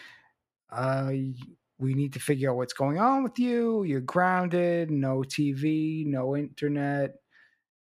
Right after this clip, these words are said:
no music." And they take his porn stash, which he keeps under his mattress, which I think everybody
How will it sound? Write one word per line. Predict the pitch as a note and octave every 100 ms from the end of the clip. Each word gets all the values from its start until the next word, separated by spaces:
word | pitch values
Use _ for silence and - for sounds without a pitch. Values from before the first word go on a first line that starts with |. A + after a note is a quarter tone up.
| C3
no | C3 C3
music." | D3+ A#3 C4+ G#3 A#3+ A3+ A3 - - - - - C#3 - _
And | B2+ C3+ C3+ C3+ C3+ B2+ A#2 - _ -
they | B2+
take | A#2+ C#3 C3+
his | C3+ -
porn | - F#3+ F#3
stash, | F#3 - F#3 F#3 F#3 -
which | C#3 -
he | C3+
keeps | - D3 C#3
under | C#3 C3
his | B2 D3
mattress, | D3 D3+ C#3+ E3 D#3 - - - - - - _ -
which | C#3+ D3
I | C#3
think | C#3+ D3 - D#3
everybody | D#3+ D3+ D#3 D3+ D#3 D3+ D3+ D#3